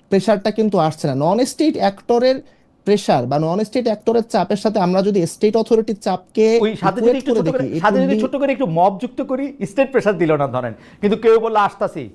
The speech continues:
Speaker 2: ওহেন একটু গরু জব করে আসমু, ওহেন একটু, আহ, তোমার ঘরে একটু দেখে আসমু," তাহলে একটু ভয় পাবে না মানুষ?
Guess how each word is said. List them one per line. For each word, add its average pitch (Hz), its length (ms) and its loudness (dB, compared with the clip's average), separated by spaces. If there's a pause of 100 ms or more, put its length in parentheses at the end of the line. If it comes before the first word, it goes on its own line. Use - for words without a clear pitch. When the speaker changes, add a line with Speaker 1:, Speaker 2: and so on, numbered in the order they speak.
(100)
Speaker 2:
ওহেন 160 220 -2
একটু 165 140 -6
গরু 165 200 0
জব 165 180 0
করে 156 160 0
আসমু, 117 360 -6 (300)
ওহেন 180 240 2
একটু, 190 500 0
আহ, 156 140 2
তোমার 170 220 -2
ঘরে 175 120 -2
একটু 170 140 -6
দেখে 160 300 -2
আসমু," 143 280 -4
তাহলে 170 200 -2
একটু 208 140 -2
ভয় 156 160 2
পাবে 220 160 -4
না 285 80 -4
মানুষ? 127 300 -8